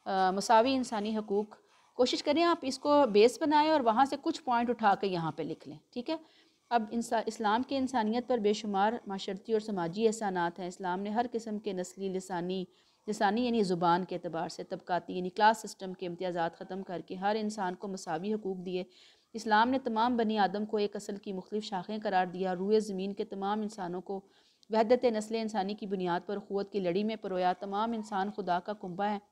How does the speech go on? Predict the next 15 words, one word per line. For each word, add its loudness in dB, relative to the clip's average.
सब 2
भाई 4
भाई 4
और 2
यकसा -4
हकूक़ -4
के -4
हामिल -2
हैं। -2
इस्लाम -2
ने -2
बरतरी -2
और 2
अजमत -6
के -2